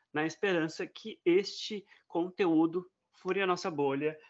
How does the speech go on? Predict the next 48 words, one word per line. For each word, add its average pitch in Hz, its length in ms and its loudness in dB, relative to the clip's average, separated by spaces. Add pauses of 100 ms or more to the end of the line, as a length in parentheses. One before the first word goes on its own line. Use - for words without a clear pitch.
(140)
e 165 100 2
vá 143 320 6
pra 147 180 -2
outras 147 280 -2
pessoas 143 580 -4
e 143 140 -4
atinja 156 340 -2
outras 151 180 -12
pessoas, 151 640 0
não 151 220 -4
da 160 80 -2
nossa 147 240 -6
bolha, 147 260 -2
mas 135 160 -8
que - 140 -20
vá 139 180 -6
pra 147 120 -8
outras 135 180 -14
pessoas. 151 420 -8 (340)
Só 269 120 -2
que 262 80 -4
isso 240 120 -4
não 220 60 2
acontece, 180 640 0 (280)
porque 156 180 0
justamente 180 760 0 (220)
as 139 180 -2
plataformas 160 880 -4 (220)
são 151 400 0
máquinas 151 440 2
de 156 80 -2
moer 160 360 -2
carne, 147 440 -2
literalmente, 156 800 0
porque 170 220 -6
eles 180 120 0
não 226 120 -2
querem 170 340 -2
que 190 180 -10
conteúdos 196 680 0
inteligentes 185 760 0
atinjam 156 440 -2
as 160 100 -10
pessoas, 139 440 -14
eles 117 140 -16
querem 123 200 -6
conteúdos 143 360 -6
burros. 156 500 0